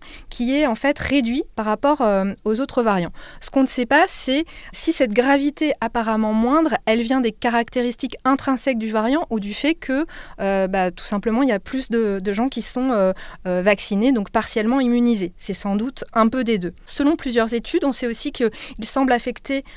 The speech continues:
plutôt les voies aériennes supérieures, le nez, la gorge, et moins en fait les poumons. Et c'est ce qui expliquerait que, euh, il conduit à des formes moins graves de, de la maladie. On sait quand même que,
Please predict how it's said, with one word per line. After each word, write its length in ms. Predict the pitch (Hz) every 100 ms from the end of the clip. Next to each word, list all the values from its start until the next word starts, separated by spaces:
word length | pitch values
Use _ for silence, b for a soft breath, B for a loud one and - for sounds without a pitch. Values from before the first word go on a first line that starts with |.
| B
plutôt 300 | 233 - 294
les 160 | 254
voies 180 | 214 262
aériennes 460 | 269 247 233 269 240
supérieures, 720 | - 262 247 214 202 262 254
le 100 | 208
nez, 240 | 226 262
la 140 | 233 196
gorge, 340 | 208 302 269 -
et 100 | 214
moins 380 | 226 233 285 285
en 20 |
fait 340 | 220 262 269 214 -
les 140 | 208
poumons. 360 | 208 247 240 285 - B B B
Et 60 | 208
c'est 180 | 220
ce 80 | -
qui 220 | - 214 208 -
expliquerait 640 | 220 - 220 - 254 277
que, 380 | - - 254 269 202
euh, 320 | 190 190 190 B B B
il 160 | 214 196
conduit 380 | - 214 226 254
à 80 |
des 100 | 196
formes 380 | 196 - 240 226
moins 320 | 196 202 226
graves 460 | 226 220 269 254 202 190
de, 340 | 202 196 185
de 100 | 180
la 140 | 202 196
maladie. 420 | 208 196 175 185 -
On 160 | 214 202
sait 240 | - 294
quand 100 | 247
même 260 | 240 294 302
que, 360 | - 269 294